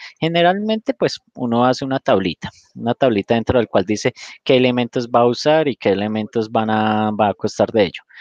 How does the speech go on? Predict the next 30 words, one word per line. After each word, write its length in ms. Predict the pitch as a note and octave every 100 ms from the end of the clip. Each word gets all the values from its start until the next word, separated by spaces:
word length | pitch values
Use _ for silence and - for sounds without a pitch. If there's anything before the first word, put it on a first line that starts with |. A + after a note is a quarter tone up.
| - -
Por 160 | - A#2+
ejemplo, 320 | B2 A#2+ C3+
esta 140 | -
investigación 880 | C#3+ C#3+ - D3 A#2+ G#2 - G#2 G#2+
no 240 | A#2+ A#2 A#2+
es 160 | A#2+
válida 580 | B2+ A#2+ A#2+ B2 A#2+ A#2+
en 80 | A#2
cuanto 540 | - A2 G#2 - G#2
a, 560 | G2 F#2+ F#2 F2+ E2+ E2+
a 200 | - G2
recursos 580 | G2 G2 - A#2+ C#3 C3+
porque 400 | - B2 - G#2+ F#2+ _ -
una 140 | G#2 G#2+
investigación 640 | A#2 - B2+ A2 - F#2
de 140 | G2 G2+
dos 240 | A2 -
años 180 | C3 E3+
no 80 | A2+
puede 200 | G2+ F#2
ser 200 | F#2+ -
cuarenta 400 | G#2 G2+ - F#2
mil 200 | D#2+ D#2+
pesos, 280 | A#2+ G#2 -
treinta 280 | F#2 - F2
mil 160 | D#2+
pesos. 420 | - G#2+ D#2 - - - - - - - _ _ -
Recuerden 460 | G#2 - G#2+ A#2+ B2
que 320 | - C#3 B2
la, 160 | G2+